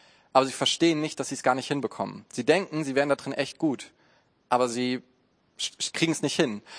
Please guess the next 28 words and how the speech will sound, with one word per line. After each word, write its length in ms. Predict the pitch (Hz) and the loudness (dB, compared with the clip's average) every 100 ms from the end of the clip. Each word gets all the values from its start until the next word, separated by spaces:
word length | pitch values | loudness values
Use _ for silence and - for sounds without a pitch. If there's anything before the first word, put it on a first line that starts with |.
| - | -4
Und 180 | 135 131 | 0 6
dann 200 | 185 202 | 6 6
sind 160 | 160 156 | 4 4
da 100 | 147 | 4
die 80 | |
vielen 320 | 139 202 202 175 | 2 4 4 6
anderen 300 | 185 160 120 | 2 4 4
Leute, 540 | 117 120 143 165 196 | 4 4 2 2 0
zum 160 | - 131 | -4 2
Beispiel 280 | 143 143 131 | 2 2 -4
diese 300 | 127 120 120 | -2 0 -2
Fischermänner, 840 | - 202 185 165 156 151 160 160 - | 2 2 4 4 2 4 2 0 -8
die 100 | 120 | -6
später 280 | - 135 127 | -2 -2 0
zu 140 | 131 | 0
Jesu 220 | 127 123 | -2 0
Jünger 300 | 135 147 120 | 0 2 2
werden, 360 | 117 113 127 139 - - - - | 2 2 -2 -10 -18 -20 -14 0
die 60 | 147 | 0
es 80 | - | 4
verstanden 540 | 147 - 165 - 131 | 2 6 6 4 4
haben, 260 | 123 120 117 | 4 4 0
dass 120 | - | -2
sie 80 | 120 | -4
die 100 | 117 | -2
Gebote 340 | 107 113 113 | 0 0 0
nicht 200 | 113 - | -4 0
halten 460 | 107 110 135 165 | 0 0 -4 -6